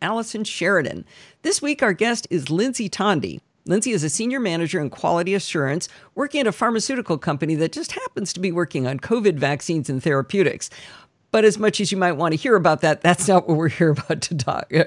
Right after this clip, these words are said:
here to talk about. I've asked Lindsay to come on the show because she and I have been having some really interesting conversations about what the future of work might look like with more people working from home.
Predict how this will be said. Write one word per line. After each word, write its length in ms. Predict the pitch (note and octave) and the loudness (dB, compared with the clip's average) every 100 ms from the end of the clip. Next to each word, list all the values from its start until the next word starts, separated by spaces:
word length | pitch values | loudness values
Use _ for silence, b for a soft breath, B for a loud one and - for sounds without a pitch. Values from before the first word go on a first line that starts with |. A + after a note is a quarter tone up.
| D#3 - | 0 -8
here 240 | - F#3+ | 0 0
to 80 | D3 | 2
talk 300 | D3 C#3 C3+ | 2 2 0
about. 320 | D3 F#2 B1+ - B B B B B | -2 -4 -4 -10 B B B B B
I've 140 | A#3 D#4 | 2 4
asked 180 | C#4 | 2
Lindsay 240 | A#3 C#4 D4+ | -2 -4 -4
to 80 | A3+ | -2
come 220 | G3 E3 | 0 0
on 40 | |
the 80 | D3+ | 0
show 240 | C#3+ D#3 | 2 2
because 280 | D3+ E3+ D#3+ | 2 0 -2
she 180 | - D#4 | -2 -2
and 100 | E4 | 0
I 40 | |
have 100 | G3 | 0
been 100 | G3 | 0
having 220 | F#3 F3 E3 | 0 0 -2
some 220 | D#3+ F3 | -4 -6
really 340 | D4+ E4 C4+ - | -6 -6 -6 -4
interesting 480 | B3 B3+ A3+ G#3+ F#3+ | -4 -4 -6 -4 -2
conversations 720 | F#3 D#3+ D#3+ F3 E3 E3 C#3 | -2 -2 -2 -2 -2 -2 -4
about 360 | A2+ D3 C#3 - B B | -2 2 2 0 B B
what 200 | - C4 | -2 -2
the 100 | D#4+ | 0
future 680 | C#4+ - G#3 A#3+ - G#3 F#3 | -6 -8 -8 -6 -2 0 2
of 300 | - E3 D3 | 2 2 0
work 460 | C#3 D#3+ G3 - - | -2 0 0 -2 -4
might 280 | D#3+ C#3+ - | -2 -2 -2
look 280 | E3+ F3+ | -4 0
like 260 | D3+ B2+ B2+ | 2 2 0
with 180 | D3+ D3 | -6 -2
more 200 | D#3+ A3+ | -2 -2
people 320 | A3+ F3 D#3+ | -4 -8 -6
working 360 | D#3 D3+ - B2 | -4 -4 -4 -6
from 200 | C3 B2+ | -4 -2
home. 380 | A#3+ C#3+ D#2+ | 0 0 -4